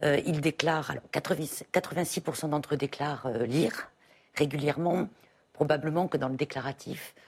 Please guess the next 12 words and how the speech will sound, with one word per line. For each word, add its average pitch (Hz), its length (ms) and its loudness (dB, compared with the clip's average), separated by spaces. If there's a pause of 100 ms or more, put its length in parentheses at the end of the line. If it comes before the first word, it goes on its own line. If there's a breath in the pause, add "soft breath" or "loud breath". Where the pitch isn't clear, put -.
(280 loud breath)
on 135 60 0
déclare 135 380 -2
plus - 340 -6
qu'on - 140 -10
ne 123 100 -2
le 120 80 -2
fait 151 200 2
réellement. 139 580 2 (600 loud breath)
Mais 180 120 6
pourquoi, - 500 4
au 123 80 -2
fond ? - 260 -6